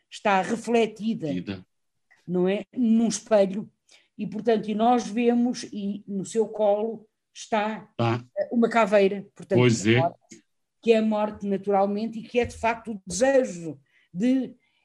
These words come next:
Speaker 1: é, é a voz de Madalena tentando retificar, tentando contar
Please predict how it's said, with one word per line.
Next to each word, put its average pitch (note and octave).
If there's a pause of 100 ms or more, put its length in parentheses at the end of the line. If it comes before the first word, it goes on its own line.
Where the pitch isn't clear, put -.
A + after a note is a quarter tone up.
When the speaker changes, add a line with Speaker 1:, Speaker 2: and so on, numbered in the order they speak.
Speaker 1:
é, A#3
é A3+
a -
voz A#3+
de F#3+
Madalena A3
tentando A#3+
retificar, G3 (240)
tentando A3
contar F#3+